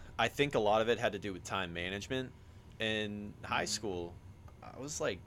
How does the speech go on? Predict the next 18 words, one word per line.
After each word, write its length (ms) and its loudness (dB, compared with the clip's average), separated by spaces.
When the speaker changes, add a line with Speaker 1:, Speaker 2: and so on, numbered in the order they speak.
Speaker 1:
fiftieth 560 -4
maybe 280 -4
out 120 -4
of, 120 -8
like, 120 -8
a 60 -8
hundred 280 -10
fifty 260 -8
students. 440 -8
Like, 120 -6
I 60 -2
wasn't 460 -4
at 160 -8
the 60 -16
top. 420 -2
Speaker 2:
Top 220 -4
third, 300 0
though. 180 -10